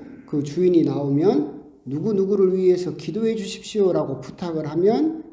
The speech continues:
그 집주인이 "아, 그럼 내가 누구누구를 위해서 기도해 주겠다"라는 답을 들으면 다음 집으로 가서 또 노크를 하고, 자기 기도로는 부족하기 때문에 다른 사람의 그, 그런 기도를 부탁하던 전통이 교회에 있었었고,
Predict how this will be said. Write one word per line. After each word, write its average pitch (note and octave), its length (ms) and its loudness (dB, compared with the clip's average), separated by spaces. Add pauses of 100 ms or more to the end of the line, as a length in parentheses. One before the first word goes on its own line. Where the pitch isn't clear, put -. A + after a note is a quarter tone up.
그 C#3 140 -8
집주인이 E3+ 1000 0
"아, C#3 260 -10
그럼 C#3+ 220 -2
내가 D3+ 720 -4
누구누구를 D3+ 640 0
위해서 C#3+ 300 -2
기도해 F#3+ 360 2
주겠다"라는 F3 720 -2
답을 D#3 380 -4
들으면 E3 580 2 (280)
다음 E3+ 340 -4
집으로 D#3+ 300 -2
가서 - 560 -6 (280)
또 D3+ 140 -2
노크를 D3 420 -2
하고, C3+ 280 -6
자기 F3+ 380 -4
기도로는 F3+ 460 2
부족하기 D#3+ 500 -4
때문에 B2 540 -6 (320)
다른 D3 260 -4
사람의 C#3+ 420 -2
그, C3 320 -6
그런 B2+ 340 -6
기도를 - 720 -2 (200)
부탁하던 G3+ 800 0
전통이 F#3+ 840 0
교회에 D#3+ 300 -4
있었었고, C3+ 1080 -6